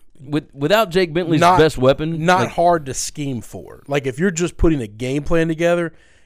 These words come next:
Speaker 2: neither one of these offenses are complex. They're not a lot of misdirection and, and things that normally take a lot of extra practice time to figure out.
Speaker 1: Yeah.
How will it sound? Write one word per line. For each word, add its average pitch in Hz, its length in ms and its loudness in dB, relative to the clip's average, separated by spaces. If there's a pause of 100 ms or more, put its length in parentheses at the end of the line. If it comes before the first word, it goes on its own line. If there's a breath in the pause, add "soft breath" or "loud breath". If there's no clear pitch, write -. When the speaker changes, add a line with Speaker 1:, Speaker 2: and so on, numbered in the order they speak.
Speaker 2:
neither 165 280 2
one 156 160 2
of 143 60 0
these 139 180 -4
offenses 120 560 -6
are 92 80 -14
complex. - 960 -14 (400)
They're 156 220 2
not 135 580 -4 (320)
a 123 80 -6
lot 120 260 -4
of 107 160 -12
misdirection 104 1120 -12 (360 soft breath)
and, 110 300 -8
and 107 200 -12
things 113 320 -10
that 107 280 -14
normally 107 720 -10 (280)
take 120 200 -8
a 110 60 -8
lot 104 300 -8
of 101 100 -12
extra 104 340 -12
practice 104 460 -10
time 92 280 -12
to 95 60 -18
figure 73 400 -16
out. - 180 -18 (320)
Speaker 1:
Yeah. 98 200 -8